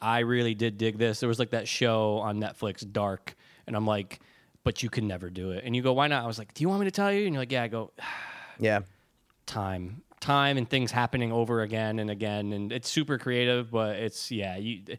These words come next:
Speaker 1: I just know what makes your blood boil, and that's one of 'em. So I don't
Speaker 2: Yeah, I
Speaker 1: even
Speaker 2: don't want my
Speaker 1: recommend
Speaker 2: blood
Speaker 1: them anymore.
Speaker 2: boiling anymore, you know what I'm saying, dude?
Speaker 1: No, it's not good for the body.
Speaker 2: It's not good.
Speaker 1: It's not
Speaker 2: Yeah,
Speaker 1: good for the
Speaker 2: I mean,
Speaker 1: body.
Speaker 2: listen, we all like hot bodies, but I just don't want my, my blood boiling, you know what I'm saying?
Speaker 1: <laughs> Nah, dude, there's a difference between hot bodies and hot blood boiling.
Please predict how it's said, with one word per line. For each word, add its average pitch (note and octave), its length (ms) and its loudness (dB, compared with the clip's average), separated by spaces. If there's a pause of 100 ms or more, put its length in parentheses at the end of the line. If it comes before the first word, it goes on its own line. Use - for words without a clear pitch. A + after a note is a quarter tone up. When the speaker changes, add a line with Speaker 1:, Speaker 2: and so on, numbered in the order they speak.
(320)
Speaker 1:
I D3 120 4
just D#3 180 2
know C#3 240 6
what B2 160 0
makes A#2 300 0
your A2+ 100 0
blood A2 260 0
boil, A2+ 420 2
and G2+ 200 -4
that's G#2 220 -2
one G2 140 -6
of F#2 80 -8
'em. F#2 140 -8
So A2 140 -6
I - 60 2
don't E3+ 100 8
Speaker 2:
Yeah, D#3 40 6
I - 20 6
Speaker 1:
even - 100 6
Speaker 2:
don't D#3 60 8
want D#3 80 4
my D#3 80 8
Speaker 1:
recommend C3 100 4
Speaker 2:
blood F3 140 6
Speaker 1:
them C3 80 2
anymore. A2+ 200 4
Speaker 2:
boiling G#2 160 2
anymore, G2+ 300 2
you G2 80 2
know G2 60 2
what G2 60 0
I'm G#2+ 60 0
saying, C3+ 260 4
dude? F3 180 2
Speaker 1:
No, D3 240 4
it's C3 120 0
not D3+ 160 2
good D#3+ 140 2
for D3+ 80 -2
the A#2 60 0
body. A#2+ 360 0 (140)
Speaker 2:
It's - 140 -2
not C3+ 100 6
good. D#3 80 6
Speaker 1:
It's - 40 8
not B2 80 8
Speaker 2:
Yeah, - 80 8
Speaker 1:
good - 40 4
for G#2 60 0
the - 80 2
Speaker 2:
I C#3+ 40 10
mean, - 20 10 (100)
Speaker 1:
body. - 20 6
Speaker 2:
listen, C3+ 320 2
we C3 80 8
all D#3 100 6
like D3 160 4
hot D#3 220 4
bodies, C3+ 340 4
but A2+ 80 4
I A#2 100 6
just B2 120 0
don't B2+ 80 4
want A#2+ 140 4
my, A#2 80 6
my A#2 240 4
blood B2 300 4
boiling, C3+ 340 6
you C#2 60 -6
know E2 60 4
what G#2 40 2 (100)
I'm - 40 2
saying? C3 300 2 (160)
Speaker 1:
<laughs> - 160 -14
Nah, B2+ 280 4
dude, A#2 240 0
there's A#2+ 140 2
a C3 40 0
difference C3+ 220 0
between C3 160 0
hot B2 280 -2
bodies A#2 360 0
and G#2+ 80 -4
hot A#2 200 -2
blood A2 300 0
boiling. F#2 400 -6